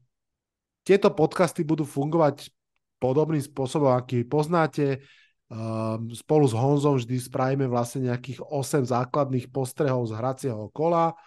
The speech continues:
Potom ešte na záver dáme nejaké, akože, také rýchle flash postrehy. No a,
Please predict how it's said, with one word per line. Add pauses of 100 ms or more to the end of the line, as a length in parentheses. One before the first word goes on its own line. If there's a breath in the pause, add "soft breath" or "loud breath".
(420 soft breath)
Potom
ešte
na
záver (160)
dáme
nejaké,
akože,
také (160)
rýchle
flash
postrehy. (1120)
No
a,